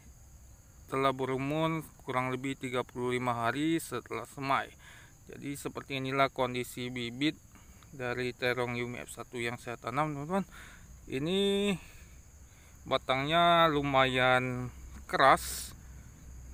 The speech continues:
daunnya pun juga begitu, karena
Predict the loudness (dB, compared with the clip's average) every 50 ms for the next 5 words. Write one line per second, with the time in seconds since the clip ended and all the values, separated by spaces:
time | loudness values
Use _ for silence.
0 | -16 -16 -16 -14 -14 -14 -16 -16 -18 -18 -16 -8 -2 0 0 2 2 0 0 -2
1 | 0 0 0 0 0 0 0 0 0 0 0 -2 0 2 0 0 0 -2 -4 -4
2 | -6 -6 -4 -2 0 2 2 2 2 0 0 -2 -4 -8 -14 -18 -18 -16 -8 -2
3 | -2 0 0 0 -2 0 2 2 4 4 4 4 4 4 2